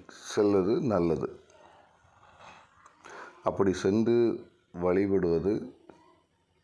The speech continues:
சென்று வழிபடக்கூடிய அனைவரையும் மேன்மைப்படுத்தும்.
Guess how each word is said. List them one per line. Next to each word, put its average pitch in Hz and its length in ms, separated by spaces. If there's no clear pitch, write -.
சென்று 110 360
வழிபடக்கூடிய 101 680
அனைவரையும் 90 560
மேன்மைப்படுத்தும். 87 720